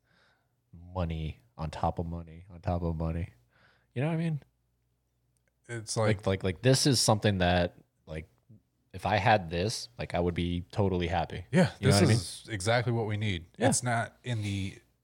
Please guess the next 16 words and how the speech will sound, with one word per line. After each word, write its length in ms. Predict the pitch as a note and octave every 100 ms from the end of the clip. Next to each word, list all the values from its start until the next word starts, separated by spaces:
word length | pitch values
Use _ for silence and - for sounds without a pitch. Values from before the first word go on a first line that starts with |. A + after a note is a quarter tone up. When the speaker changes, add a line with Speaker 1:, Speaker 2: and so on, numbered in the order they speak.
| _ _ _
Speaker 2:
condition, 960 | - G#2 F2+ E2 F2+ A#2 A#2+ C#3 A#2+ A2
it's 220 | B2+ A#2 -
not 240 | C3+ C3 - _ _ _ _ _ _ _ _ _ -
Speaker 1:
But 60 |
that's 200 | A2 G#2+
good 240 | F#2 C#3 G2+
because 260 | E2+ F#2+
it 60 | E2+
gives 180 | F#2+ E2+
you 40 |
Speaker 2:
It's 80 | E2+
a 20 | -
Speaker 1:
something 240 | F2 -
Speaker 2:
good 40 | C3
Speaker 1:
to 60 |
Speaker 2:
skeleton. 840 | F2+ E2 - B2 G#2 E2+ E2 D2